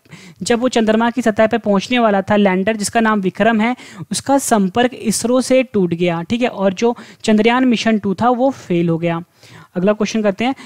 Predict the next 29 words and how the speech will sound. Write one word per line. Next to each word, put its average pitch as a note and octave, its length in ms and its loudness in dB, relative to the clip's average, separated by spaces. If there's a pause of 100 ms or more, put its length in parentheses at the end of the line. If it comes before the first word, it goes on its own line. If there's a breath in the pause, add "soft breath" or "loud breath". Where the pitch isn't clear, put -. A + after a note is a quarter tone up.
(160 loud breath)
चंद्रयान C4 400 2
टू C4 200 2
को B3+ 140 2
चंद्रमा A#3+ 440 0
के C4+ 100 -2
किस C4+ 260 -4
हिस्से G#3+ 380 0
पर B3 180 2
लैंड F#3+ 380 2
करना F3 320 -2
था? F3+ 160 -4
तो F#3+ 120 -4
सही F#3+ 200 -2
आंसर F#3 280 -2
है B3 100 2
चंद्रमा A#3 420 0
के C4+ 160 -2
दक्षिणी G3+ 460 -2
ध्रुव G3+ 360 -2
पर A3+ 80 0
लैंड G3+ 280 0
करना G#3+ 300 0
था, A#3 120 0
लेकिन A3+ 420 0 (340 loud breath)
लैंड A#3 300 2
करने A#3+ 440 0
से C4 280 -2
सिर्फ B3 240 -8
दो A#3+ 220 2